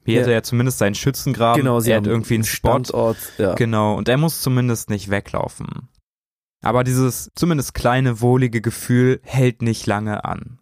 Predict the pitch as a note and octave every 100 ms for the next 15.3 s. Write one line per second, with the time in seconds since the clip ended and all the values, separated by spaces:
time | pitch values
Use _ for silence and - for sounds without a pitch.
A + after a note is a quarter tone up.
0 | - A2 A2 C3 C#3 C3+ C3+ A#2 A2 B2
1 | D3+ C#3+ B2 A2+ A#2 C3 - A2 A#2+ A2
2 | A#2+ B2 C3 - - - - A2+ C3 D#3+
3 | - C3+ - _ - A#2+ A#2 A#2 C3 -
4 | B2+ G#2 B2 B2 - - - A2+ G#2 G#2+
5 | G#2+ B2+ B2+ A2 A#2+ B2 A#2+ - A#2+ G#2+
6 | B2+ A#2+ A#2 _ - - - E3 F3 C#3
7 | D3+ B2+ C3 C#3+ A#2+ C3+ B2+ - A2 B2+
8 | - G#2 F#2+ F#2 F2+ - _ _ _ _
9 | A#2 C3 A#2+ B2 B2+ - A#2+ A#2 A2 A2
10 | A2 A2+ D3+ - B2 A2+ A2+ - - A#2+
11 | C3+ D#3+ F3 C#3+ D3+ D3 C#3+ C3+ D#3+ E3
12 | D#3 D3 C3+ A#2+ B2+ B2+ - - A2 -
13 | A2+ A#2+ - G#2+ C3 B2+ G#2+ A#2 - G#2
14 | A2+ A2 - G2 A#2 G#2+ F#2 E2+ F2 -
15 | G2+ -